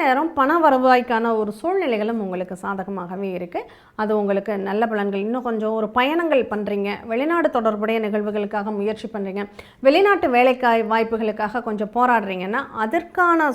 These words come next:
சூழ்நிலை இந்த நேரம் சாதகமாகவே இருக்கு அப்படின்னு சொல்லலாம். ஏன்னா ஆறுல குரு நம்ம வேலை செய்யணும், வேலைக்கு போகணும்,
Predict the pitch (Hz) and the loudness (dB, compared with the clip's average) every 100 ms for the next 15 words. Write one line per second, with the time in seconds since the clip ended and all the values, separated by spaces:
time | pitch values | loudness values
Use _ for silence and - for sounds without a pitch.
0 | 262 262 247 262 440 285 208 196 220 226 | 0 0 0 0 0 -2 -2 -2 -4 -6
1 | 214 202 196 190 180 185 180 170 170 180 | -4 -2 -4 -4 -4 -6 -6 -8 -10 -10
2 | 180 - _ - 190 185 202 202 165 - | -12 -12 _ -6 -4 -2 -4 -6 -10 -10
3 | - 196 180 185 220 220 180 185 - 220 | -8 -4 -2 0 0 0 -4 -6 -6 -2
4 | 415 - - - - 208 220 220 214 214 | -2 -4 -14 -20 -8 -2 -2 0 2 2
5 | 214 214 180 180 185 214 226 226 226 196 | 0 -2 -8 -8 -8 -2 0 0 -2 -8
6 | 190 185 190 | -10 -10 -12